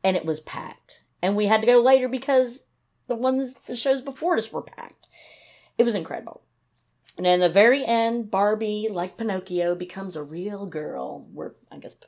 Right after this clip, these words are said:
Pinocchio was a boy, and does, her name's Barbara Handler, is her real name. And she does what every woman's rite of passage is. She goes to the gynecologist.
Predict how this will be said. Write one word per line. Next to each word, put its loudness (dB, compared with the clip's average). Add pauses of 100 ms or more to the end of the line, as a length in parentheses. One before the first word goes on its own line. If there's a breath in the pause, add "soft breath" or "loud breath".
(160)
Pinocchio -12
was -12
a -20
boy, -12 (720 loud breath)
and -2
does, -6 (680)
her -8
name's -4
Barbara -4
Handler, -12 (460)
is -12
her -12
real -8
name. -14 (680 loud breath)
And 2
she -8
does -2 (260)
what -8 (140)
every -2
woman's -6
rite -2
of -8
passage -8
is. -2 (760)
She -18
goes -6
to -18
the -10
gynecologist. -14